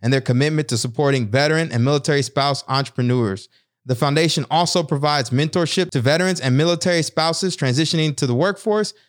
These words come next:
as well as financial and health resources. So salute to the MetLife Foundation and all that they do.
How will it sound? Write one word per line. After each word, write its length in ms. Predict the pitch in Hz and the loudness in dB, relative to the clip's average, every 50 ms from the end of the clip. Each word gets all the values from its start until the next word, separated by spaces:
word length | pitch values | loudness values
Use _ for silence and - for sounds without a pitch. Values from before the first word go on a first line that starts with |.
| _ _ _ | _ _ _
as 180 | 143 139 131 | -2 0 0
well 240 | 123 135 151 156 156 | 2 2 2 2 2
as 160 | 151 151 139 | 2 0 0
financial 600 | - - 131 120 123 135 147 156 156 - - 165 - | -2 -2 0 0 2 2 0 0 -2 -2 -2 -4 -2
and 160 | - 135 135 | -2 0 0
health 300 | 131 135 139 127 107 - | 2 2 2 0 -2 -2
resources. 680 | 123 127 123 120 - 120 110 104 98 - - 98 95 - _ _ _ _ | -2 0 0 0 0 0 0 0 -2 -4 -6 -8 -10 -10 _ _ _ _
So 180 | - 139 135 123 | -2 0 0 2
salute 380 | - 127 117 120 156 160 147 | 2 2 2 2 2 0 -2
to 80 | - 147 | -2 -4
the 80 | 143 | -2
MetLife 440 | 139 131 139 139 101 143 143 139 - | 0 0 0 0 0 -2 -2 -2 -2
Foundation 540 | - 135 135 131 131 139 151 143 - 147 - - | -2 -2 -2 0 0 0 0 0 -4 -6 -6 -4
and 140 | 127 120 117 | -2 0 0
all 180 | 117 127 127 123 | 2 2 2 2
that 60 | 123 | 2
they 140 | 123 127 123 | 0 0 0
do. 300 | 110 113 107 98 87 | 0 0 -2 -2 -4